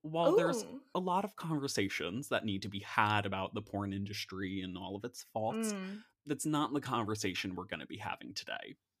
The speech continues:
Speaker 2: Are we talking about book porn?
Speaker 1: No, not book porn. I mean, s-,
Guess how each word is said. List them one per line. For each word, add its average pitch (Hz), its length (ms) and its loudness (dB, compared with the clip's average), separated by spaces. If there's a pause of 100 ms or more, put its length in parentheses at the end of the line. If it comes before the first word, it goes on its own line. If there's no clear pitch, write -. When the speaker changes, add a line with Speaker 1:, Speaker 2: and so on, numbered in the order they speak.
Speaker 2:
Are 247 120 6
we 254 120 4
talking 262 360 4
about 220 440 6
book 240 380 6
porn? 311 400 -2 (600)
Speaker 1:
No, 226 240 2
not 254 260 4
book - 220 2
porn. - 380 -8 (560)
I 175 60 4
mean, 185 200 4 (280)
s-, - 160 -4